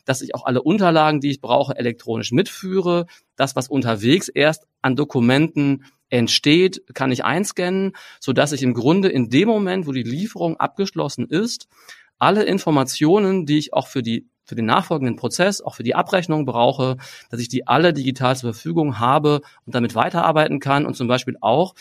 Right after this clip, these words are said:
für alle Lieferungen am selben Tag noch eine Rechnung rausschicken kann. Und natürlich auch diese entsprechenden,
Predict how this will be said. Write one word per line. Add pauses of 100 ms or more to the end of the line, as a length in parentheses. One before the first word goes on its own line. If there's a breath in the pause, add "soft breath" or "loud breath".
(240 loud breath)
für
alle
Lieferungen
am
selben
Tag
noch
eine
Rechnung
rausschicken
kann.
Und
natürlich
auch
diese
entsprechenden,